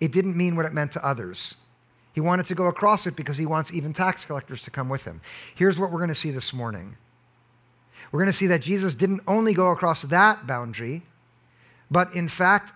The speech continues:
other very deeply held and cherished boundary lines that the religious and social environment had drawn around people so that Jesus could have every kind of person following him. And here's why I want us to see this as a church.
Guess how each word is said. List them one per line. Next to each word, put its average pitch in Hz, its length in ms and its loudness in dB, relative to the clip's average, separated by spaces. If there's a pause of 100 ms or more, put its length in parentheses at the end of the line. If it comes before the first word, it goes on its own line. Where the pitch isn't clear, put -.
other 208 420 2
very 180 400 2
deeply 220 720 0
held 185 480 2
and 156 220 -4
cherished 202 680 -2
boundary 170 560 0
lines 135 560 -4
that 143 220 -2
the 151 80 -4
religious 220 460 -2
and 170 180 -6
social 185 400 -2
environment 160 520 0
had 143 120 0
drawn 156 200 0
around 175 240 0
people 220 440 -2 (320)
so 190 260 4
that 180 220 2
Jesus 196 340 -2
could 180 140 0
have 156 160 2
every 165 320 0
kind 143 200 -4
of 131 120 -8
person 127 320 -6
following 123 480 -4
him. 110 260 -8 (260)
And 139 120 -2
here's 196 280 2
why 202 200 4
I 165 180 4
want 170 220 -2
us 160 140 -4
to 160 100 -10
see 165 180 -2
this 151 180 -2
as 139 120 -4
a 131 60 -8
church. - 540 -6